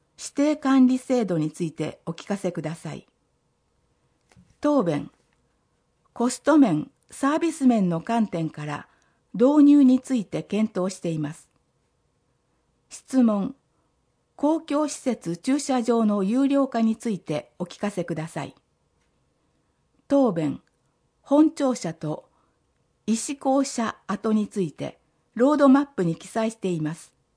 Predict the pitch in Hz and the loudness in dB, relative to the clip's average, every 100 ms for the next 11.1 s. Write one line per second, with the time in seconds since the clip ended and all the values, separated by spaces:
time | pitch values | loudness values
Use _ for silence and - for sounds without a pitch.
0 | _ _ _ _ _ _ - 208 220 240 | _ _ _ _ _ _ -4 -4 -2 -6
1 | - - - 254 311 311 233 202 196 - | -6 -14 0 2 4 2 0 0 -2 -4
2 | 262 262 208 180 202 180 175 156 151 - | -4 -2 -4 -2 -4 -6 -4 -4 -6 -8
3 | _ _ _ 262 285 277 262 269 226 226 | _ _ _ 4 4 4 0 0 -4 -4
4 | - - 196 165 160 - 220 214 175 165 | -6 -6 -6 -6 -8 -4 -4 -2 -4 -6
5 | 147 139 143 - _ _ _ _ _ _ | -8 -8 -10 -18 _ _ _ _ _ _
6 | _ _ _ _ _ _ _ _ _ _ | _ _ _ _ _ _ _ _ _ _
7 | 233 277 277 262 233 202 - _ _ _ | 4 4 4 2 2 -2 -6 _ _ _
8 | _ _ - 285 302 311 302 294 285 277 | _ _ 0 6 6 6 2 0 2 6
9 | 277 269 262 214 202 - 170 - 247 285 | 6 6 2 0 -4 -4 -6 -4 2 6
10 | 277 240 196 180 170 190 185 180 175 147 | 6 4 -2 -2 -2 0 0 0 -2 -4